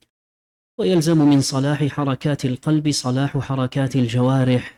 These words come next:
فإذا كان القلب صالحا ليس فيه إلا إرادة الله وإرادة ما يريده لم تنبعث الجوارح إلا فيما يريده الله،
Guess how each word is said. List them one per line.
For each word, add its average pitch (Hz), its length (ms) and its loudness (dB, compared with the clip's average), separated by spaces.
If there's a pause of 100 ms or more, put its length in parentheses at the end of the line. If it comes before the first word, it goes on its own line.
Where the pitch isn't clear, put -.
(800)
فإذا 143 320 0
كان 147 280 0
القلب 139 480 -2
صالحا 151 540 -4
ليس 139 360 -2
فيه 143 480 -2
إلا 143 360 0
إرادة 143 400 -2
الله 135 480 0
وإرادة 139 760 -2
ما 143 200 2
يريده 160 680 2
لم 131 160 0
تنبعث 135 600 -2
الجوارح 131 680 0
إلا 143 400 0
فيما 131 360 2
يريده 131 380 0 (100)
الله، 123 460 0